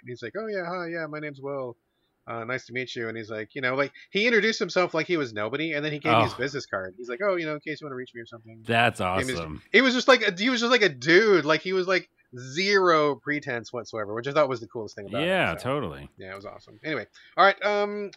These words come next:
Speaker 1: I got a bunch. You wanna just run through your three, and then I'll do my whole list, or what do you wanna do?
Speaker 2: Um, I'll just do one. Yeah, I guess, 'cause mine are pretty small. One,
Speaker 1: Okay, go for it.
Speaker 2: um, the Elden Ring board game is coming out.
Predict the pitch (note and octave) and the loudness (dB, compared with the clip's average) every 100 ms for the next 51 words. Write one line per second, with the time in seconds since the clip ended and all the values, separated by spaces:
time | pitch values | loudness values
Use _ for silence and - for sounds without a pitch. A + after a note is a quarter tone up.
0 | - _ - D4+ D#4 G#3+ F#3+ F3+ G3+ F#3+ | -20 _ 0 4 4 4 2 2 0 0
1 | F3+ F3+ F3+ E3 - D#3+ F3+ D#3 D3+ D3 | -4 -4 -4 -6 -6 -4 -4 -4 -6 -6
2 | C#3+ D3 D3 B3 - F3 D#3+ C#3+ A#2+ G2 | -4 -4 -4 -6 -4 -4 -4 -6 -6 -10
3 | _ _ _ _ - G#2 A2 A#2 A#2 A#2+ | _ _ _ _ -10 -4 -2 0 0 0
4 | A#2+ A#2+ C#3 C#3+ C#3+ C3+ D#3 D3 F#3 G3 | 0 -2 -2 -2 0 2 4 2 4 4
5 | D3+ D3 C3 A2 A2+ C3+ A2+ F#2 F#2 - | 4 2 -4 -6 -4 -2 -2 -2 -4 -2
6 | E2+ D#2+ G2+ B2 A#2+ B2 D#3+ A2+ G#2+ G#2 | -4 -2 2 4 6 4 -2 -4 0 2
7 | G#2 G2 F#2 - - _ _ _ - G#2+ | 2 0 -4 -10 -20 _ _ _ -8 -4
8 | A2 G#2+ C3 C3+ A#2 A2 E2+ F2 C#3 A2 | -2 2 2 2 2 0 0 0 0 0
9 | E2+ D#2 D2+ - E2 D2+ C2+ E2 | -6 -6 -12 -10 -10 -8 -8 -8